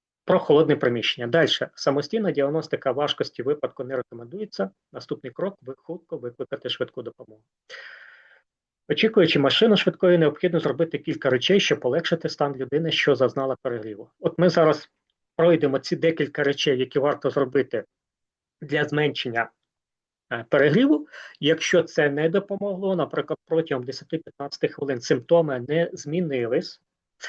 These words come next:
а можливо ще погіршилось самопочуття людини, тоді варто вже однозначно викликати швидку допомогу. Отже, для надання першої допомоги при тепловому ударі покладіть валик з одягу під голову. Зніміть одяг,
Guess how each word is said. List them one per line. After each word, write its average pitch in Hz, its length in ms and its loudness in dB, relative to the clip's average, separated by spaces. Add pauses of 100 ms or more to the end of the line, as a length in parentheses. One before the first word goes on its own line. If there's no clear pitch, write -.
(140)
а 131 80 -8
можливо 151 320 4
ще 151 180 2
погіршилось 139 720 -2
самопочуття 131 720 -2
людини, 165 440 -2
тоді 131 240 -6
варто 131 420 -4
вже - 140 4
однозначно 135 720 -4
викликати 123 600 -8
швидку - 380 -6
допомогу. 120 460 -16 (1300)
Отже, 160 280 4
для 170 180 4
надання 156 360 2
першої 165 380 2
допомоги 151 480 -2
при 185 140 0
тепловому 143 520 -4
ударі 110 300 -12 (360)
покладіть 165 520 0 (100)
валик 185 320 4
з - 160 -4
одягу 165 360 2
під 131 200 -6
голову. 104 400 -6 (420)
Зніміть 131 400 -4
одяг, 123 300 6